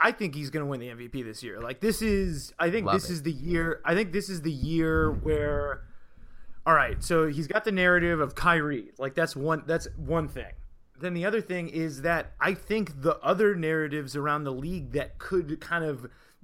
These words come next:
Speaker 1: build behind another guy have already been played out.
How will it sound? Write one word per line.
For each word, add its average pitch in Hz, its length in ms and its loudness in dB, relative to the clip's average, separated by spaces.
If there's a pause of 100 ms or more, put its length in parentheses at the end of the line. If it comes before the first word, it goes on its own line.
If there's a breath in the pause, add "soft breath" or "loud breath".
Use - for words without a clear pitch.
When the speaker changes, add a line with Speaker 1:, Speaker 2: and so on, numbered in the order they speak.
(160)
Speaker 1:
build 156 440 0
behind 147 480 -6
another 139 340 -6
guy 127 520 0 (100)
have 175 180 0
already 190 280 4
been 160 180 -4
played 165 260 0
out. 196 300 -2